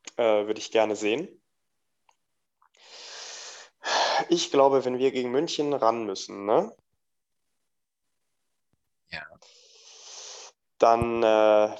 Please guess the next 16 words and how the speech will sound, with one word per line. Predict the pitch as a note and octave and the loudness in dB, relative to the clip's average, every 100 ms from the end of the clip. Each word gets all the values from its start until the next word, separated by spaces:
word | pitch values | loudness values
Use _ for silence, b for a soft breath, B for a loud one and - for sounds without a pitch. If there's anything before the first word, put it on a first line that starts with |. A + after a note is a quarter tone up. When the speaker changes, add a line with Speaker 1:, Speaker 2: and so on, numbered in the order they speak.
| - | -2
Speaker 1:
wird | A#2 | 0
das | A2+ - | 0 0
eine | - G#2+ G#2 | -2 -2 -4
sehr, | G#2 A2+ A2+ A2 | -2 2 4 4
sehr, | A2 A2 G#2+ | 2 0 0
sehr | G#2+ A2 | 0 -2
kurze | G#2+ A2+ - G#2+ | -2 -4 -6 -8
Serie. | G2+ G2 G2 F#2+ - - | -6 -6 -4 -6 -8 -6
Dann | G#2 G2+ G#2 | -4 -4 0
wirst | A#2+ - | 0 0
du | B2 | 0
mal | A#2+ A2+ | 2 4
sehen, | A#2 A#2+ A#2 | 4 0 -2
wie | B2 | 0
schnell, | B2+ - A#2+ A#2+ A#2+ B2 - _ _ _ _ _ _ _ _ _ _ | 0 2 0 0 0 -2 -10 _ _ _ _ _ _ _ _ _ _
ähm, | A2+ A2 G#2+ G#2+ G#2+ G#2 G#2 G#2 G#2 | -2 0 0 -2 -4 -10 -10 -12 -16